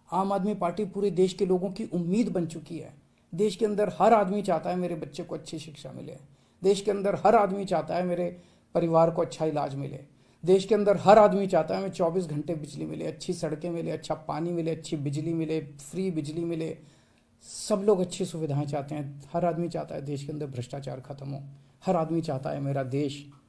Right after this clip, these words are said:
दुनिया का नंबर वन देश बने। अब आम आदमी पार्टी से ही उम्मीद है पूरे देश के लोगों को, उसको रोक, उसको फैलने से कोई नहीं रोक सकता। एक अंग्रेजी में कहावत है, "No one can stop the idea whose time has come।"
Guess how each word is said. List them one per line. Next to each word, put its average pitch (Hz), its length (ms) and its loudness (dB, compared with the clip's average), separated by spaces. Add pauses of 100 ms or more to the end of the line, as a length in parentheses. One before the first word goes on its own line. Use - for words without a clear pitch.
(400)
दुनिया 147 280 0
का 143 100 -2
नंबर 135 260 -2
वन 135 220 -6
देश 127 260 -10
बने। 135 120 -16 (1200)
अब 190 140 8
आम 196 200 10
आदमी 196 240 4
पार्टी 180 320 4
से 190 140 4
ही 190 80 6
उम्मीद 165 320 4
है 143 140 -2
पूरे 143 200 -2
देश 139 240 -2
के 139 120 -6
लोगों 139 260 -2
को, 156 120 -2
उसको 143 360 -8
रोक, 143 300 -4 (200)
उसको 151 240 -6
फैलने 175 320 -4
से 190 120 -4
कोई 196 260 2
नहीं 233 120 4
रोक 165 160 -4
सकता। - 380 -16 (1080)
एक 190 140 4
अंग्रेजी 202 380 6
में 220 120 2
कहावत 160 540 2
है, 139 260 -6 (1040)
"No 170 140 4
one 214 280 4
can 190 100 4 (120)
stop 180 300 2
the 156 200 2
idea 156 320 0
whose 151 240 -8
time 143 200 -2
has 139 200 -4
come।" 131 240 -10